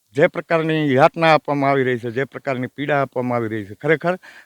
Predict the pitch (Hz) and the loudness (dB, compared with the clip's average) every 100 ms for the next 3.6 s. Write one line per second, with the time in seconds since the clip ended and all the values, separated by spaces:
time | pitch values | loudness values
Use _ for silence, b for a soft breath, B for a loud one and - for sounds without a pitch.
0 | - 165 160 160 151 139 165 170 160 143 | -2 -2 0 2 4 6 4 6 4 4
1 | 156 160 160 165 170 151 139 135 104 147 | 2 2 2 -2 -2 0 0 -2 2 2
2 | - 165 147 151 147 135 131 131 120 135 | 4 0 2 -2 -2 -2 0 0 2 0
3 | - 151 143 135 123 117 | 0 -2 0 -2 -4 -6